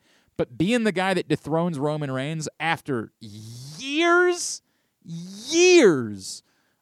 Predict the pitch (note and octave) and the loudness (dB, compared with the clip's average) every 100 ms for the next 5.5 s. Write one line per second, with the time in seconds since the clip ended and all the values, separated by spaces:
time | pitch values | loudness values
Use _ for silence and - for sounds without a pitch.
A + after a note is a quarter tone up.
0 | - G3+ F#3 G#3 G#3 F#3 F#3+ F#3 F3 E3 | 0 4 4 2 0 0 0 0 0 -2
1 | E3+ D#3+ D#3+ C#3+ C#3+ D3+ D3+ E3+ G#3 G#3 | -2 0 0 0 -2 -4 -4 -4 -4 -4
2 | G#3 G3 F#3+ _ _ _ _ _ _ _ | -6 -10 -18 _ _ _ _ _ _ _
3 | _ _ _ _ _ _ _ _ - F3+ | _ _ _ _ _ _ _ _ -6 -4
4 | D#3 F#3+ F#3+ E3+ E3 - D#3+ D3+ C#3+ C3+ | 0 2 2 0 -2 -2 -4 0 0 0
5 | B2 B2 A#2+ A#2 | 0 0 0 -2